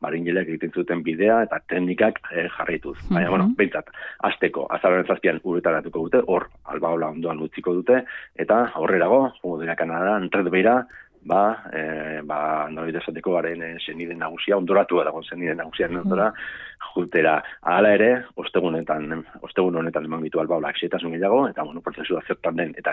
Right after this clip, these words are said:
Speaker 1: zer egingo duten azalduko dute zehazki, ostegun honetan emango duten prentsaurrekoan.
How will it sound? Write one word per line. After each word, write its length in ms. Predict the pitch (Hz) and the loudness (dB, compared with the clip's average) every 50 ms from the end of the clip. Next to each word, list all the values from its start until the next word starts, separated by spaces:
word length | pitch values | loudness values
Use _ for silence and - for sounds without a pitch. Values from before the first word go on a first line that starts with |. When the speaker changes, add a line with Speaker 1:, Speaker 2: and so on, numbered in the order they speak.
| - - | 0 0
Speaker 1:
zer 100 | 107 92 | 0 0
egingo 180 | 87 85 87 90 90 | 2 0 0 -2 2
duten 160 | 87 123 123 | 2 2 2
azalduko 400 | 98 76 - 87 82 82 - 87 82 | 2 0 -4 -4 -6 -4 -4 -6 -6
dute 100 | 80 - | -6 -6
zehazki, 380 | - - 104 - - 131 127 101 | -4 -4 -4 -2 0 -2 -2 -2
ostegun 480 | - - - - - 104 107 131 127 123 | -4 -8 -8 -2 0 2 2 2 2 0
honetan 360 | - - 87 85 - 104 95 92 | 0 -4 -6 -2 -2 -2 -2 0
emango 260 | 87 82 80 80 85 | -4 -4 -6 -6 -8
duten 180 | 85 - 90 | -4 -2 -2
prentsaurrekoan. 600 | 80 80 78 - - 147 156 156 - - - - | -2 -4 -8 -6 -8 -6 -6 -6 -8 -8 -10 -10